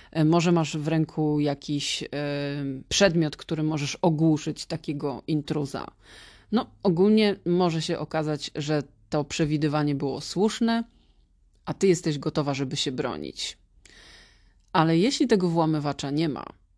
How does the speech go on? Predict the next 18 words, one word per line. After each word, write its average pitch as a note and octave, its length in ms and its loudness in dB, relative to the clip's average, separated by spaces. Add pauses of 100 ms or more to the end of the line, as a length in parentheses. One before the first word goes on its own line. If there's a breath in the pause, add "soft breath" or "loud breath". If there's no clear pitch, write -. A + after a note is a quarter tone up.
(260)
i A#3+ 120 2
na A#3 100 4
przykład D#3+ 320 -2
był D3+ 280 -2
to C#3 500 -4 (340)
lis, E3+ 400 2
który C#3 360 -10
się D3+ 140 -6
podkradł - 680 -8
i C#3 320 -8 (360)
właśnie D3 520 0 (220)
twojemu E3 420 2
psu - 340 -6
z D3 100 -6
miski D3 400 -4
wyjadł C#3 360 -4
jakieś C#3+ 260 -4
rzeczy, B2 500 -8